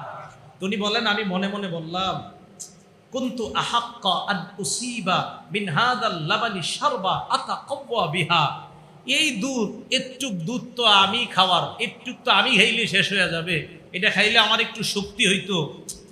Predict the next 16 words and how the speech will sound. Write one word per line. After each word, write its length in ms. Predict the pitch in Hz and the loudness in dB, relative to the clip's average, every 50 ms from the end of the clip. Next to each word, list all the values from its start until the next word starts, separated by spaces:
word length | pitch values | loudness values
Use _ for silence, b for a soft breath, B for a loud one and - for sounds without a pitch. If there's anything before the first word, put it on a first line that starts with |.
| - - - - 151 | -20 -20 -18 -14 -10
নবীজি 420 | 170 202 214 208 214 196 190 190 | -6 -6 -4 -4 -2 -2 0 0
সবাইরে 540 | - - - 165 170 175 185 196 196 196 196 | -2 0 -2 0 2 4 4 4 2 2 2
ডাকতে 380 | 170 175 170 - - - 190 180 | 2 2 2 0 -4 -8 -8 -6
বললেন, 540 | 170 170 170 180 180 185 180 170 151 143 143 - | -6 -6 -6 -4 -2 0 0 0 0 -2 -4 -2
"আমি 280 | 165 180 196 190 196 | -2 0 0 -2 -4
আর 100 | 190 170 - | -4 -6 -6
কি 100 | - 180 | -10 -10
পাবো?" 340 | 156 160 156 147 135 131 120 - - - - - - - - - - - - - - - - - - _ _ - - - - | -4 -4 -4 -4 -4 -8 -12 -14 -16 -20 -20 -20 -20 -20 -20 -20 -20 -20 -20 -20 -20 -20 -20 -20 -20 _ _ -20 -20 -14 -10
তো 80 | - | -6
সবাইরে 480 | 120 - - 165 170 175 180 185 180 185 | -6 -2 0 2 6 8 8 8 8 6
ডাক 260 | 170 175 180 180 - | 6 4 4 4 2
দিয়ে 120 | - 185 180 | -2 -2 -2
আনছে। 280 | 170 - - 185 175 - | -2 -2 -6 -8 -6 -4
আবু 160 | 175 180 202 | -4 -2 0
হুরায়রা 360 | 185 180 208 202 202 196 196 | 0 2 2 2 2 2 2
বলেন, 320 | 190 190 185 185 180 160 | 0 0 -2 -2 -4 -4